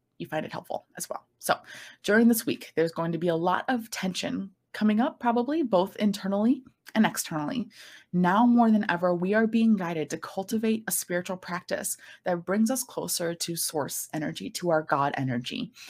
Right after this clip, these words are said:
If you already have a steady spiritual practice, do more of it. If you've been meditating consistently for ten minutes a day, bump it up to twenty minutes a day.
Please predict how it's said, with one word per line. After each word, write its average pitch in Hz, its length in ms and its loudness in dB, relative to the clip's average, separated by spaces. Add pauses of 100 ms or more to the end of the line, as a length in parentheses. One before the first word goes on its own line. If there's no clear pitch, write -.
(360)
If 220 180 -4
you 254 140 4
already 220 320 4
have 170 400 -2
a 175 60 0
steady 165 340 -2
spiritual 170 440 -4
practice, 190 600 -4 (340)
do 190 360 -2
more 156 400 2
of 143 240 0
it. - 380 -4 (240)
If 143 140 -8
you've 147 100 -6
been 151 160 0
meditating 156 500 -2
consistently 160 600 -6
for - 120 -4
ten 165 220 -2
minutes 190 240 -2
a - 20 -10
day, 190 180 2
bump 170 300 -2
it 160 80 -2
up 156 180 2
to - 60 -18
twenty 156 280 -4
minutes - 240 -4
a - 40 -8
day. - 320 -2